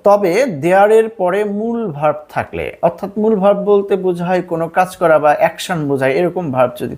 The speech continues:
থাকে, তাহলে এর পরের ওয়ার্ড এর প্রোনাউনটি ট্যাগ কোশ্চেনে সাবজেক্ট হিসেবে বসবে।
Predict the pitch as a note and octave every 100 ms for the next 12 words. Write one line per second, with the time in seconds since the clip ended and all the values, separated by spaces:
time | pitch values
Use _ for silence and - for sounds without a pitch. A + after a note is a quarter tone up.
0 | - B2+ C3 F3+ D4+ - - - D#3+ F#3+
1 | G#3 F3 G3 G3 - G3 F#3 G3+ G#3 B3
2 | D4 - - D3 D#3+ F3+ A3+ B3 A#3+ -
3 | F3 E3+ E3+ D#3+ D#3 E3 F3 E3+ G#3 B3+
4 | E4 - _ _ _ _ D3 D3 D#3 -
5 | D3+ - D3+ D3 G3+ E4 C4+ B2+ B2+ B2+
6 | A#2+ B2+ A#2+ D#3 A3+ - - A2+ A2 G2+
7 | -